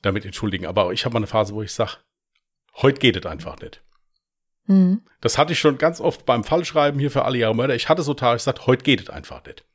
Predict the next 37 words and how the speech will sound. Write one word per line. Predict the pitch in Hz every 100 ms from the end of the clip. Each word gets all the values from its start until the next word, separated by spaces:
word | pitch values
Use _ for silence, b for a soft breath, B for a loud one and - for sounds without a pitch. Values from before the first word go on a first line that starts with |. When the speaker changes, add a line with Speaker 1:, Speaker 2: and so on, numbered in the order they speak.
| _ _
Speaker 1:
Ich | 131 -
hab | 208
Speaker 2:
Mhm. | 214
Speaker 1:
nicht | 165 -
die, | 147 135 -
die, | 135 123
die | 131 120 113
Nerven | 123 185 214 208
dafür | 175 180 185
heute, | 175
ich | 107
hab | 127 160
nicht | 127
die | 139
Muse | 143 214 220
dafür | 185 175 190 175
heute." | 175 175 - B B B B B
Und | 113
das | 123
geht | 190 -
schon | 151
damit | 156 147
los, | 160 185
wenn | 190
ich | 143
mich | 147
bei | 143
jedem | 135 175
zweiten | - 139 135
Wort | 143
vertippe. | - 127 147 - - _ _ _ _ _ _ _ _ _ _ _
Wenn | - 104
ich, | 101 -
wenn | 113 107
ich | -
Speaker 2:
Echt? |
Speaker 1:
anfange. | - 76 92 76